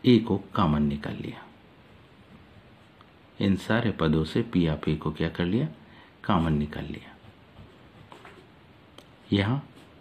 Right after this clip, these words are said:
चार धन दो दूनी चार, दो तिया छः धन तीन, तो इस तरीके से चार धन छः धन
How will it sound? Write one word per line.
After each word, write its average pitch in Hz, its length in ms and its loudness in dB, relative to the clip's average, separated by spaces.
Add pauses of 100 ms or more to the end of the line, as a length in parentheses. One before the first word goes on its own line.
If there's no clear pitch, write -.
(460)
चार 87 420 0 (1400)
धन 90 300 2 (1120)
दो 92 160 6
दूनी 104 240 4
चार, 123 340 0 (220)
दो 110 180 2
तिया 117 340 0 (260)
छः 101 360 0 (520)
धन 95 340 0 (680)
तीन, - 240 0 (960)
तो - 80 -2 (160)
इस 135 220 4
तरीके 78 420 2
से - 220 2 (440)
चार 101 340 2
धन 90 300 0
छः 98 300 4
धन 104 300 2